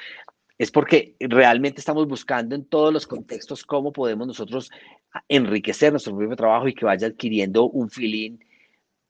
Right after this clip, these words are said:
particular, vaya adquiriendo ese sentido de singularidad que es como tan importante en las marcas de moda cada vez más, y en un océano de prendas, un océano de vestuario, de vestidos divinos por todas partes,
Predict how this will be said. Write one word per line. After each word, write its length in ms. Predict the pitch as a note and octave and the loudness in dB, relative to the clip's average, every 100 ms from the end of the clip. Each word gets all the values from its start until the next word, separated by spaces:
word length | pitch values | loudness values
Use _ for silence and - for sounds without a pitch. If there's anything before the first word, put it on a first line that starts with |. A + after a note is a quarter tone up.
| - | -4
particular, 640 | - - - G2+ G#2+ F#2 | -2 -2 -2 4 4 4
vaya 180 | E2 F#2+ | 2 -4
adquiriendo 540 | G#2 A2+ G#2+ F#2+ G#2 G#2+ | -4 -2 -2 0 -4 -6
ese 180 | G#2+ - | -10 -8
sentido 360 | A2 G2+ G2 | -8 -2 0
de 80 | G#2+ | 0
singularidad 640 | A2 G2 F#2+ F2 F#2 E2+ | -2 -4 -2 -2 -2 -4
que 100 | - | -6
es 100 | G#2 | -14
como 220 | - G#2+ F#2+ | -10 -8 -2
tan 260 | F#2 F2 | -2 -2
importante 640 | F#2 F2 F#2 G2 F2+ - G#2 | -6 -10 -8 -4 -4 -4 -6
en 80 | G2 | -4
las 160 | F#2+ | -6
marcas 280 | F#2+ - G2 | -6 -8 -8
de 60 | G2 | -6
moda 220 | F#2+ G2 | -2 -2
cada 280 | - A2 G2+ | 4 6 6
vez 200 | G#2 G2 | 2 -2
más, 320 | G2 F#2+ - _ - - _ - | -4 -6 -8 _ -20 -20 _ -10
y 380 | G2+ G2 F#2+ G2+ A2 | -4 -2 -2 -4 -4
en 100 | G#2 | -2
un 100 | G2+ | 0
océano 480 | A2 C3+ A#2 A#2 G2+ | 0 4 4 4 2
de 100 | F#2 | 0
prendas, 480 | A2 G#2+ G#2 G2+ G#2 | 0 -2 -2 -8 -8
un 80 | |
océano 420 | G#2+ - A#2+ A2+ G#2+ | -10 -4 -4 -2 -4
de 100 | F#2 | -4
vestuario, 520 | E2+ - G2+ G2 G2 | -8 -8 -8 -6 -8
de 60 | |
vestidos 420 | F#2 - G2+ G2 G#2+ | -10 -12 -10 -10 -6
divinos 380 | G2+ G2+ G2+ | -2 -2 -2
por 140 | - - | -8 -8
todas 220 | E2 - | -10 -6
partes, 360 | G2 G2 G2 | -6 -8 -12